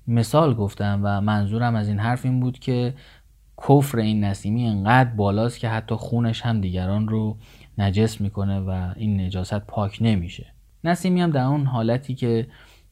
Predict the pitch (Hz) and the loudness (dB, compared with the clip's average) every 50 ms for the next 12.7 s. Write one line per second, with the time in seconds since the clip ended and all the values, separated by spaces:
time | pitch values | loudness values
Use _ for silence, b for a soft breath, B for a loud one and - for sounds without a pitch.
0 | B - - 101 104 - - 110 107 104 104 - 117 113 - - 104 101 - 104 | B -8 -6 -4 -4 -2 -2 -2 -2 -2 -2 -4 -4 -4 -4 -4 -6 -4 -2 -2
1 | 104 104 107 104 - 101 98 98 95 98 98 104 110 107 107 - 107 98 98 98 | 0 0 -2 -2 -4 -4 -2 -2 -2 -2 0 0 0 -2 -2 -2 -2 -2 -2 -2
2 | - 101 98 95 95 95 101 101 98 101 104 - 110 104 104 107 117 127 139 147 | -4 -4 -2 -2 -2 -2 -2 -2 -2 -2 -4 -4 -2 -2 0 0 0 0 0 0
3 | 143 147 147 147 139 135 117 110 107 104 - - - - 139 147 156 165 170 170 | 0 -2 -2 -2 -2 0 0 0 0 -2 -4 -6 0 2 4 4 4 4 2 0
4 | 170 b b b b b b b b b b - - - - - - 113 123 127 | -4 b b b b b b b b b b -20 -20 -20 -20 -8 -2 2 4 4
5 | 143 139 131 110 110 110 110 123 135 143 139 - - - 110 104 101 - - - | 6 6 6 6 6 6 6 4 4 2 0 -2 -2 0 2 2 2 0 0 2
6 | 143 131 113 92 92 - - - - 90 90 92 90 90 90 90 92 - 104 107 | 4 4 4 2 0 -4 -10 -14 -12 -8 -8 -6 -6 -4 -4 -4 -2 -2 -2 -2
7 | 104 - 101 95 95 101 110 110 110 113 113 110 107 107 104 - - - - - | 0 0 0 0 2 2 2 2 2 2 2 2 0 -2 -4 -6 -10 -16 -20 -20
8 | - - - 117 104 101 104 101 98 101 101 104 110 113 113 107 107 107 107 110 | -18 -8 -6 -4 -2 0 0 0 2 2 2 2 2 2 2 0 0 0 2 2
9 | 113 107 98 95 92 - - 107 104 110 123 131 151 170 - - 185 - - - | 2 0 0 -2 -4 -4 -2 -2 -2 -2 -2 -2 -2 -2 -2 -4 -6 -6 -6 -4
10 | - 123 123 117 113 110 117 117 123 147 180 190 180 170 160 151 147 143 151 151 | -2 0 0 0 0 0 0 0 0 0 0 0 0 0 0 0 0 -2 -6 -8
11 | b b b b b b b b - 120 113 107 107 - 117 117 120 123 127 120 | b b b b b b b b -4 -2 -2 -2 -2 -2 0 0 2 2 2 0
12 | 117 110 110 110 107 104 95 95 104 101 101 104 101 | 0 0 0 0 0 0 0 0 0 0 0 0 -2